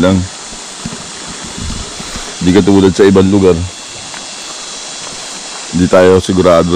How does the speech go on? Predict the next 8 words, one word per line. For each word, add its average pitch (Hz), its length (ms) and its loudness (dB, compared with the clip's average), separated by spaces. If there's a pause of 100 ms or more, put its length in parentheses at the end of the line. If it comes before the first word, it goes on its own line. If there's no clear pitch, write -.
sa 92 80 -2
mga 92 220 2
tubig 87 340 2
nila, 92 240 0 (2000)
sa - 160 0
mga 85 320 4
ilog 85 320 4
nila. 82 220 2